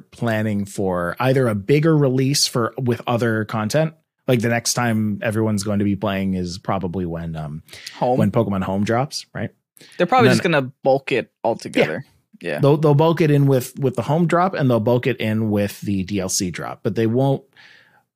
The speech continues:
Speaker 1: they might not have unless people start really clamoring for it again. Um, just a, a naked patch update.
Speaker 2: I'm
Speaker 1: Yeah.
Speaker 2: surprised D L C stuff hasn't gotten leaked yet.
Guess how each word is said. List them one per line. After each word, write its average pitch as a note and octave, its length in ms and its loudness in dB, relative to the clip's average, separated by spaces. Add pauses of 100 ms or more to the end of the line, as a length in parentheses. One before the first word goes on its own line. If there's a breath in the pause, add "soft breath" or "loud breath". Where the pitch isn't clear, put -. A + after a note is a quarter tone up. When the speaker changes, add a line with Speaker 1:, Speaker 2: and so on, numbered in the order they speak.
(100)
Speaker 1:
they E3 200 4
might G3+ 340 4
not A#2+ 240 0
have E2+ 480 -4
unless A#2+ 420 0
people G2+ 640 0
start - 340 0 (140)
really C3 280 4
clamoring G2 400 -2
for F#2+ 180 -2
it E2+ 60 -4
again. E2 240 -8 (460 loud breath)
Um, E2+ 560 -2 (1040)
just B2 320 2
a, G2 380 0 (160)
a G#2+ 160 -2
naked G2 400 -2
patch F2 300 -4
update. - 320 -12 (2000 loud breath)
Speaker 2:
I'm G#3+ 100 0
Speaker 1:
Yeah. - 60 -6
Speaker 2:
surprised F3 360 2
D C3+ 100 -2
L B2 100 2
C C3+ 180 -4
stuff - 260 -6
hasn't A2 300 -6
gotten D#2+ 240 -4
leaked G#2+ 240 -10
yet. C#2 200 -6